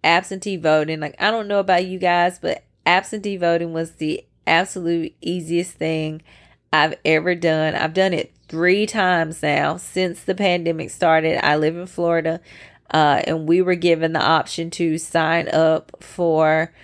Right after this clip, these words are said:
mail-in ballots if we wanted to for, like, the next year, if I'm not mistaken. So any,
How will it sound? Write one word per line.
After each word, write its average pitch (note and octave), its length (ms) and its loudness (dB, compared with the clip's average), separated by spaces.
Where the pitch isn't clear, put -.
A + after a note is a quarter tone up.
mail-in E3 500 4
ballots F#3 680 2
if E3+ 220 -2
we E3+ 160 2
wanted E3+ 400 0
to F#3 280 0
for, D#3 160 -2
like, C#3 260 2
the D3+ 100 0
next D#3+ 480 -2
year, D#3+ 460 2
if D3+ 140 -2
I'm D3+ 140 -2
not C#3+ 200 -2
mistaken. D3+ 640 -2
So C#3+ 280 -2
any, G3+ 680 0